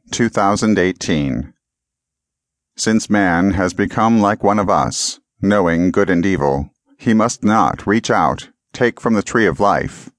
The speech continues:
eat, and live forever. Genesis chapter three, verse twenty-two.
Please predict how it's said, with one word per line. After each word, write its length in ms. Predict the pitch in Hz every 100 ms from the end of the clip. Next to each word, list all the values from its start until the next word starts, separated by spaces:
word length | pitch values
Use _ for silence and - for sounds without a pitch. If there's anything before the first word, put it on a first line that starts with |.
| _
eat, 460 | - 120 82 - - _ _ _
and 200 | 95 90
live 260 | 82 87 71
forever. 600 | - 78 85 76 60 - _ _ _ _ _ _ _ _ -
Genesis 640 | 101 85 76 104 - -
chapter 340 | - 107 101 104
three, 500 | - 101 87 69 71 - -
verse 320 | - 87 85
twenty-two. 680 | - - 92 90 - 80 -